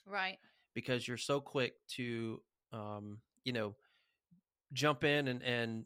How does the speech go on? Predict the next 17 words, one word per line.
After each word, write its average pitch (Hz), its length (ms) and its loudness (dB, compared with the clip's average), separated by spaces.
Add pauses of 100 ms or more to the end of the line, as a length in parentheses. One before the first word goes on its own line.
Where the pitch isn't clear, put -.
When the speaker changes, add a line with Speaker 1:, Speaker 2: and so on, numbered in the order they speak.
Speaker 2:
fill 151 300 2
a 120 60 0
spot 127 600 0 (760)
that 127 240 2
you're 143 120 -2
not 160 140 -2
really 147 220 0
thinking 135 400 -4
about 113 320 0 (100)
all 131 240 4
of 113 160 0
the 113 160 -2
aspects 113 680 -2
that 107 200 -2
this, - 340 -4 (300)
this 110 180 -8
person, 117 640 -2